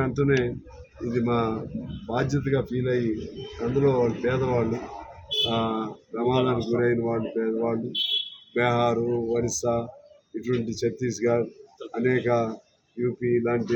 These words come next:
అన్ని రాష్ట్రాల నుంచి వచ్చిన వాళ్ళు, ఎప్పటి నుంచో ఈడ దీని మీద ఆధారంతో బ్రతుకుతా ఉన్నవాళ్ళు. అందువల్ల ఇది మా కర్తవ్యంగా భావించి మేము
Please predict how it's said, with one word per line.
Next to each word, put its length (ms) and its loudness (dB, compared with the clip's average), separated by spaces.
అన్ని 240 0
రాష్ట్రాల 400 0
నుంచి 200 -4
వచ్చిన 280 -2
వాళ్ళు, 240 -2
ఎప్పటి 240 2
నుంచో 260 4
ఈడ 120 2
దీని 220 0
మీద 140 4
ఆధారంతో 560 0
బ్రతుకుతా 400 -2
ఉన్నవాళ్ళు. 460 -4
అందువల్ల 300 6
ఇది 140 -2
మా 60 2
కర్తవ్యంగా 520 2
భావించి 420 0
మేము 140 2